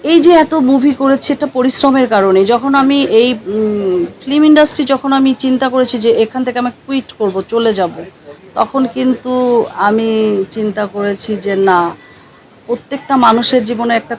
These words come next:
কর্মময় জীবন থাকা উচিত। শুধু ব্যক্তি লাইফ নিয়ে থাকলে সে পাগল হয়ে যাবে, ডিপ্রেস হবে। আমি আমার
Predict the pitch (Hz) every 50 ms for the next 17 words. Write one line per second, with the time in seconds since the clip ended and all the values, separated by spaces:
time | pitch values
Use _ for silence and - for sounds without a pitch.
0 | - - 220 226 220 220 220 220 214 214 202 196 180 180 185 170 180 175 175 175
1 | 180 160 - 170 165 160 165 - 165 165 - - - - 226 208 226 196 175 214
2 | 226 220 - - 240 240 220 220 202 202 202 196 - 214 214 214 208 - 214 202
3 | 202 - 214 220 254 262 - - - - - - - - - 226 226 - 196 190
4 | 190 196 208 214 214 208 196 214 196 208 196 - - 202 - - - 208 208 208
5 | 208 - - 196 170 160 165 165 - - 190 202 226 247 247 254 262 262